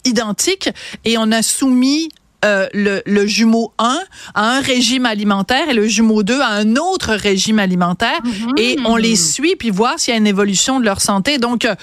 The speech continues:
Speaker 1: tu vas nous en parler la, la semaine prochaine.
Speaker 2: Oui.
Speaker 1: Euh,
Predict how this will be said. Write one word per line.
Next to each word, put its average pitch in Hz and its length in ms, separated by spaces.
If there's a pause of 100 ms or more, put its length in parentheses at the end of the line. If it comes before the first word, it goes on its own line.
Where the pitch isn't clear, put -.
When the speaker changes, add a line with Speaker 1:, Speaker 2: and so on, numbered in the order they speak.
(240)
Speaker 1:
tu - 100
vas 269 80
nous 262 160
en 254 80
parler 233 320
la, 233 240 (360)
la 240 200
semaine 254 320
prochaine. 202 540
Speaker 2:
Oui. 302 60 (320)
Speaker 1:
Euh, 233 580